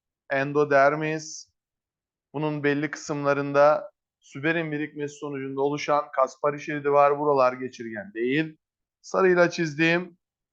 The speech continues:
perisikl dediğimiz katman yanal kök oluşturacak. Ortasında parankima hücrelerinden oluşan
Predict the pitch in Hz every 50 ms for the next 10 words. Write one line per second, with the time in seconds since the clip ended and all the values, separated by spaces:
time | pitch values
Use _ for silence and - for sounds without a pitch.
0 | _ _ _ _ 170 156 143 151 143 - - - - 160 151 143 139 139 131 127
1 | 131 127 120 117 110 - - _ 135 135 135 - - 139 139 143 147 151 143 _
2 | _ _ 117 107 107 104 110 110 - 143 143 143 156 156 147 147 143 - _ 147
3 | 147 143 135 147 143 147 147 147 147 - _ _ _ _ _ _ _ _ _ _
4 | _ _ _ _ _ _ _ - - _ _ _ 160 165 175 165 - 196 185 -
5 | - 196 180 175 170 175 165 170 180 175 - - _ _ _ _ _ _ _ _
6 | 143 139 143 143 147 156 151 - 185 185 185 175 160 143 156 156 151 156 147 143
7 | 147 147 143 139 131 123 120 - 123 107 98 98